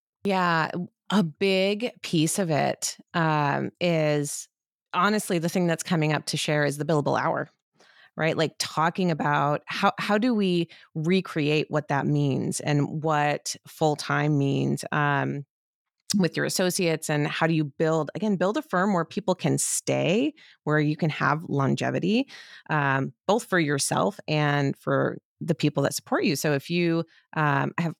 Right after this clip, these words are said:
a client who, you know, we went through this, it was very interesting when we first, um, started working together. She was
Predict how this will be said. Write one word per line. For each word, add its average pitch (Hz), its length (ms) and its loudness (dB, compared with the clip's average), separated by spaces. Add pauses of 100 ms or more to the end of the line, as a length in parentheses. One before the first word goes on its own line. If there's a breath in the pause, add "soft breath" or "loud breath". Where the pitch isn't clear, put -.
a - 60 -4
client 226 320 -2
who, 175 380 2 (580 loud breath)
you 202 80 2
know, 202 60 2
we 196 160 2
went 185 440 0
through 170 220 0
this, 147 220 0
it - 20 -2
was 147 140 0
very 196 480 0
interesting 147 960 0
when 160 240 0
we 151 420 2
first, 185 640 -2 (100)
um, 143 520 0 (120)
started 160 340 2
working 214 280 0
together. 147 480 0 (540 loud breath)
She - 280 -2
was 165 260 0